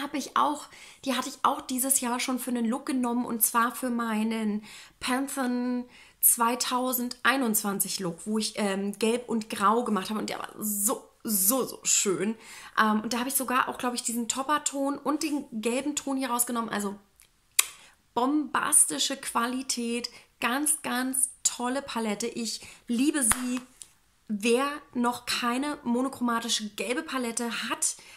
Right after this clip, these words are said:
in seiner Sammlung und nicht bei Colourpop bestellen will, weil Zoll und Einfuhr und hohe Versandkosten, Citrinara von Glam Shop ist mindestens genauso gut. Uh, mit der habe ich auch geliebäugelt und habe sie dann auch gekauft. Und zwar spreche ich von der Moro Palette.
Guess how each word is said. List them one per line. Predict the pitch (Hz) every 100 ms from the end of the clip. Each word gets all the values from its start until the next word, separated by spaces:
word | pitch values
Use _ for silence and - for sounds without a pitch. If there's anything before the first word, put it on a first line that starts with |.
| -
in | 269 277
seiner | 269 262
Sammlung | 240 240 233 202
und | 220
nicht | 277 -
bei | 247
Colourpop | 247 277 277 254 240 240
bestellen | 214 - 220 208 202
will, | 277 294
weil | 226 202 202 - -
Zoll | - 285 269 269
und | - 214 -
Einfuhr | 262 269 - 254 254 254 247
und | 202 196 - - - -
hohe | 285
Versandkosten, | 330 277 247 240 - 240 233 240 233 233 - - - - - -
Citrinara | - 247 214 247 240 220 214 233 269 320 427
von | 381 247 240
Glam | 214 214 226
Shop | 247 254 240 -
ist | 220 -
mindestens | 214 202 202 190
genauso | - - - -
gut. | - - - _ -
Uh, | 311 311 311
mit | 277
der | 269
habe | 247
ich | 254
auch | 233
geliebäugelt | - 254 240 214 220 226 226
und | 220
habe | 233 220
sie | 233
dann | 226 220
auch | 214 220 220
gekauft. | 240 233 220 214 214
Und | 214
zwar | 214 240 269
spreche | - 247 247
ich |
von | - 240
der | 220
Moro | 208 214 294 370 247 196
Palette. | 180 196 185 170 175 254